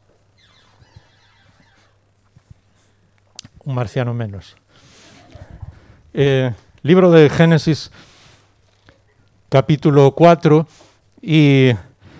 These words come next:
vamos a leer ahí unos versículos que son muy conocidos y una historia muy conocida, pero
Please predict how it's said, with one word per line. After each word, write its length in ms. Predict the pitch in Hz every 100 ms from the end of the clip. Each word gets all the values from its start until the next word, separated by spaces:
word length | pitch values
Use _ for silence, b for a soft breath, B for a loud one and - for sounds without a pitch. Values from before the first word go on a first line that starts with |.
| b -
vamos 280 | 165 220
a 60 | 214
leer 200 | 180 165
ahí 160 | 156 156
unos 500 | 147 143 - - _ b b
versículos 540 | 139 127 170 165 156
que 80 | -
son 160 | - 151
muy 180 | 156 165
conocidos 580 | 156 143 175 165 156
y 60 | 160
una 120 | 165
historia 380 | 147 - 170 151
muy 180 | 147 196
conocida, 540 | 185 165 - 165 143 b b b -
pero 300 | 147 151